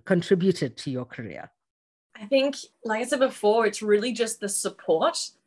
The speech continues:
Speaker 2: and the, the
Speaker 1: Mm-hmm.
Speaker 2: way of thinking as well. Like, at the moment, I'm actually learning my traditional language, Wiradjuri language.
Speaker 1: Oh,
Speaker 2: So I've been able
Speaker 1: lovely.
Speaker 2: to meet so many more mob who are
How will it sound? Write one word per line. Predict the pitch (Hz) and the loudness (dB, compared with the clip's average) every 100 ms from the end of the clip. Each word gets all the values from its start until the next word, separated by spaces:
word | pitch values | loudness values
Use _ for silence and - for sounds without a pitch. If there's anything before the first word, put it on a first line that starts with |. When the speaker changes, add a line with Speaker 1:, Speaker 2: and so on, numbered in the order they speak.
| _ - | _ -2
Speaker 2:
and | 214 208 | 4 6
the, | 196 190 190 | 6 4 6
the | 208 | 4
Speaker 1:
Mm-hmm. | 208 | 6
Speaker 2:
way | 202 202 208 | 4 6 6
of | 208 | 4
thinking | - 185 202 202 185 | 0 -6 -4 -2 -2
as | 175 | 0
well. | 180 185 240 | -2 0 0
Like, | 220 269 | 2 2
at | 262 | 0
the | |
moment, | 226 214 214 202 196 | 0 0 0 -2 -2
I'm | 202 190 196 196 - | -2 -2 -2 -4 -4
actually | 202 - 208 | -6 -2 0
learning | 202 202 208 196 196 202 | 4 4 2 -2 -4 -4
my | 196 | -2
traditional | 185 196 202 196 185 | -2 -2 -2 2 2
language, | 185 208 170 165 | 2 2 0 2
Wiradjuri | 185 185 185 190 | 4 4 4 -2
language. | 170 202 269 359 - - _ _ 196 | -4 -2 -4 -4 -6 -10 _ _ -2
Speaker 1:
Oh, | 240 | 6
Speaker 2:
So | 208 | 6
I've | 202 | 6
been | 214 214 | 2 4
able | 214 220 | 2 2
Speaker 1:
lovely. | 226 240 208 | 0 0 -2
Speaker 2:
to | - | -2
meet | 208 214 214 214 - _ | -2 0 0 -4 -10 _
so | - 262 247 | -2 2 2
many | 254 254 | 2 0
more | 233 226 | -2 0
mob | 214 208 208 | 2 2 0
who | 214 208 | -2 0
are | 196 196 | 2 0